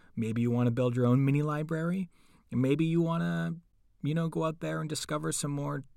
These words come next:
uh, books that you haven't discovered yet that, uh, might open up some doors for you. That's also a possibility. Uh,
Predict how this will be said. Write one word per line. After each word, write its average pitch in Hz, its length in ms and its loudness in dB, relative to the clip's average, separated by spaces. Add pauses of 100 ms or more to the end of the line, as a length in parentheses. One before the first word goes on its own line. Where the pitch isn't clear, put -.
(140)
uh, 139 220 -4
books - 640 -8
that 139 120 -8
you 131 140 -2
haven't 135 380 -4
discovered 143 520 -2
yet 139 280 -6
that, 139 220 -6 (180)
uh, 139 260 -6 (800)
might 139 180 4
open 151 240 2
up 156 120 -2
some 143 160 2
doors 160 260 0
for - 120 -8
you. 95 280 -10 (280)
That's 113 220 -4
also 120 280 0
a 107 60 -4
possibility. 101 760 -8 (600)
Uh, 107 340 -14